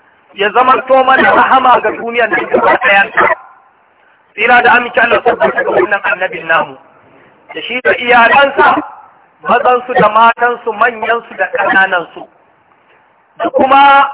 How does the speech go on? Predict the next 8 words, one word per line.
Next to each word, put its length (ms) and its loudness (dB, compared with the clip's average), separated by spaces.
sahabansu 720 4
masu 300 2
albarka, 1300 2
da 160 0
manya-manyan 800 2
khalifofin 720 0
nan 160 0
nasa, 480 2